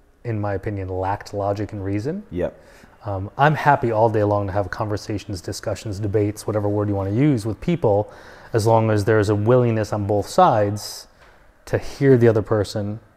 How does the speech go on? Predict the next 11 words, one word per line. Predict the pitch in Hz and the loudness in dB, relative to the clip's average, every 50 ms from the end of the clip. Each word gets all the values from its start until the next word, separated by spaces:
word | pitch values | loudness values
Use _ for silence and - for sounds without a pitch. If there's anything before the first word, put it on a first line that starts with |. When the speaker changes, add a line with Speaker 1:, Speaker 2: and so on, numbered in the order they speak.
| _ - - _ _ - | _ -20 -20 _ _ -6
Speaker 1:
to | - 107 | -2 0
hear | 101 120 110 | 2 2 4
the | 107 | 2
other | 107 104 104 | 2 0 -2
position, | - 113 104 101 110 101 - - 110 101 101 104 - - - - - - - | -2 -4 -2 0 -2 -2 -2 -4 -8 -8 -8 -10 -12 -16 -20 -20 -20 -16 -10
and | 120 107 | -8 -6
then | 101 98 98 101 98 - - - _ - | -6 -6 -6 -8 -10 -14 -18 -20 _ -18
seek | - - - 120 104 - | -14 -10 -8 -8 -8 -6
compromise. | - - 107 98 - 104 95 92 92 - - - - - - - | -8 -8 -8 -8 -8 -10 -12 -12 -14 -18 -20 -20 -20 -20 -14 -10
Speaker 2:
Yep. | 85 82 - - - - - - - | -8 -8 -8 -10 -14 -20 -16 -10 -6
Speaker 1:
Um, | 101 101 95 95 95 101 | -6 -4 -4 -4 -6 -8